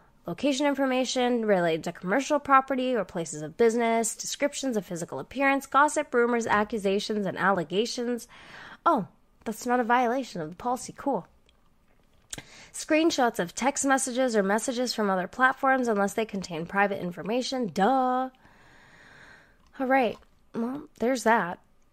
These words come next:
Let's see. What is sensitive media? Are we ready? Sensitive media policy.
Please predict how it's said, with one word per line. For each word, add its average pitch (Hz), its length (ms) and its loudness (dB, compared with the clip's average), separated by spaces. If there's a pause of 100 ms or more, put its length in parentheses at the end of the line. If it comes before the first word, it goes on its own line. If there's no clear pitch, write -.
(260)
Let's 262 240 0
see. 180 320 2
What 226 280 2
is 277 180 2
sensitive 233 600 4
media? 180 640 2 (140)
Are 233 80 -8
we 226 160 0
ready? 277 380 0 (1400)
Sensitive 302 560 4
media 262 380 0
policy. 196 760 -4